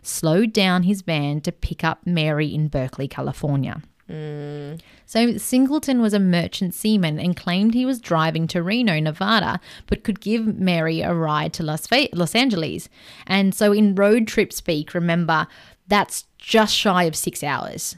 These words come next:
Speaker 1: So, and Mary knew she had a long distance to hitchhike and agreed to enter Singleton's van, to which on first impression seemed like a friendly older man.
Speaker 2: Yeah, I thought you said she wanted to go home to Las Vegas.
Speaker 1: She did, but she, so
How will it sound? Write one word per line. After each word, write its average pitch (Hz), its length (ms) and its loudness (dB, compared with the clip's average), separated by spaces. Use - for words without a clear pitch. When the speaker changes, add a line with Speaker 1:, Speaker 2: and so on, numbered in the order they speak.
Speaker 1:
So, 180 460 2
and 196 180 4
Mary 214 300 4
knew 180 260 2
she 170 180 -2
had 170 140 2
a 156 80 0
long 165 440 2
distance 156 380 -4
to 156 100 -2
hitchhike 135 680 -4
and 165 160 0
agreed 170 580 -2
to - 120 -8
enter 165 300 -4
Singleton's 147 680 -2
van, 190 460 0
to 202 120 2
which 175 300 -4
on 170 120 0
first 269 380 0
impression 160 520 -2
seemed 233 600 0
like 202 240 0
a 185 40 0
friendly 175 480 0
older 147 280 -2
man. 151 400 -4
Speaker 2:
Yeah, 180 220 -4
I 196 100 -4
thought 269 160 -8
you 294 80 -10
said 330 160 -6
she 302 160 -4
wanted 247 220 -4
to 220 120 -8
go 190 160 -4
home 180 220 -6
to 180 120 -12
Las 170 220 -8
Vegas. - 300 -8
Speaker 1:
She 247 140 4
did, 190 380 4
but 175 100 0
she, 190 200 0
so 202 380 4